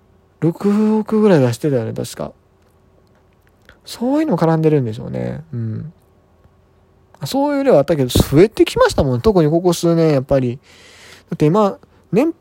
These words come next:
俸五億の選手、五億以上の選手がね、六人、七人かおるんですよ。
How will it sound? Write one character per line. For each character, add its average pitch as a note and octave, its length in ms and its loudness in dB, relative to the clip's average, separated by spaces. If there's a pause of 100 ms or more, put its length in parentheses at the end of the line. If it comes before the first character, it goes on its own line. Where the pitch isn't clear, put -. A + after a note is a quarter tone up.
俸 D4 260 0
五 C4 240 4
億 - 180 0
の C#3 100 2
選 B2 280 0
手、 B2 320 0 (100)
五 A3 140 4
億 C#4 160 -2
以 C4+ 40 0
上 A3 80 0
の C3 100 2
選 A#2+ 180 -2
手 B2 100 -6
が A#2+ 100 -2
ね、 A#2 100 -2
六 D#3+ 300 0
人、 F#4+ 240 -4 (160)
七 C4 260 4
人 E3 180 -2
か B2+ 100 -6
お B2+ 100 -4
る B2+ 100 -6
ん B2+ 40 -6
で B2 80 -8
す - 120 -12
よ。 - 120 -14